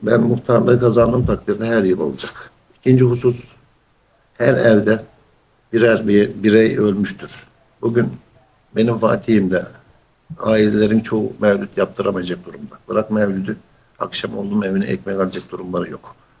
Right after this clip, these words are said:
Öyle insanlarım var benim. İkinci büyük projem bu.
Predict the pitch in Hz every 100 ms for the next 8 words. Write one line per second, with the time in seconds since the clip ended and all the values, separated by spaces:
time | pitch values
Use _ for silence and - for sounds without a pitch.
0 | - 95 - 95 - 90 95 98 92 80
1 | 71 62 _ _ _ _ _ _ _ _
2 | _ _ _ _ _ _ _ _ _ _
3 | _ _ _ _ _ _ _ _ - -
4 | 135 131 139 135 135 131 127 117 120 113
5 | 98